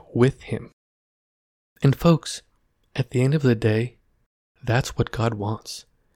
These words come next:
He wants a relationship with us.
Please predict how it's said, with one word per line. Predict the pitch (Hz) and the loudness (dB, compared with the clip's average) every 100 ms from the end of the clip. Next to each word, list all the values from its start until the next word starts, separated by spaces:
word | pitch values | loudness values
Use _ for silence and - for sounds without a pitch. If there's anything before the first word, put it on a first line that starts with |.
| _ _ _ | _ _ _
He | - 147 | 0 2
wants | 143 107 123 117 - | 4 4 0 -2 -2
a | |
relationship | 101 104 104 117 - 117 - - | -2 -2 -4 -6 -6 -6 -8 -10
with | 113 117 - | -2 -2 -2
us. | - - - - | -10 -14 -16 -16